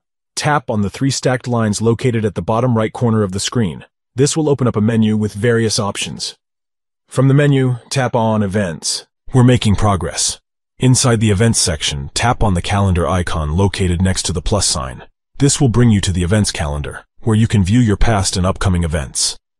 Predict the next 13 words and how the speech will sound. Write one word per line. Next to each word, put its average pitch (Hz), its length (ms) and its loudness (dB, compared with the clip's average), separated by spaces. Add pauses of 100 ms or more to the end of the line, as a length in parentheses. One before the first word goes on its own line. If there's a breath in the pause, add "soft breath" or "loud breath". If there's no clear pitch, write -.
(140)
Almost 135 420 2
there. 127 400 0 (300)
Now, 92 320 -4 (260)
tap 127 280 -2
on 123 120 2
the 110 80 2
past 107 420 -4
option 87 360 -6
next 90 260 -4
to 95 80 -6
the 92 160 -2
arrow 90 240 -4
icon. 64 460 -12